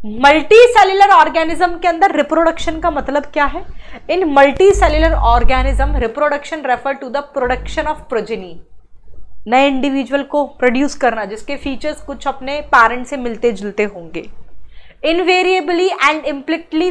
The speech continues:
we refer to the, मतलब हम sexual reproduction की बात कर रहे हैं। ठीक है, organism can, हमने बात की थी reproduction, asexual mode of reproduction भी है, तो sexual reproduction भी है। ठीक है, जैसे कि हमने asexual में पढ़ा था,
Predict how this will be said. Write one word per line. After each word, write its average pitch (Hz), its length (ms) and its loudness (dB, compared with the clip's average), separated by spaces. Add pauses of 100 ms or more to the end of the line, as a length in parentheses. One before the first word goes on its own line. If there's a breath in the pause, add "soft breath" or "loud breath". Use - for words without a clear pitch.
we 330 180 2
refer 269 300 2
to 285 160 -8
the, 302 120 -4
मतलब 277 220 -8
हम 285 120 -10
sexual 277 340 -4
reproduction 202 600 -8
की 185 80 -6
बात 165 260 -8
कर 170 180 -16
रहे 175 140 -14
हैं। - 600 -12
ठीक 294 180 -4
है, 370 160 2 (460 soft breath)
organism 370 680 4
can, 370 180 2 (140)
हमने 285 220 0
बात 285 240 6
की 320 100 0
थी 349 100 2
reproduction, 294 520 0 (120)
asexual 294 540 -6
mode 294 240 -4
of - 80 -8
reproduction 240 640 -10
भी 226 140 -14
है, 214 160 -12 (420 soft breath)
तो 226 80 -8
sexual 247 420 -8
reproduction 208 600 -10 (120)
भी 196 120 -14
है। 190 120 -18 (240)
ठीक 277 180 -6
है, 311 120 0 (380 soft breath)
जैसे 254 280 -2
कि 302 180 -8
हमने 269 320 -6
asexual 254 520 -6
में 269 120 -10
पढ़ा 247 160 0
था, 277 120 -4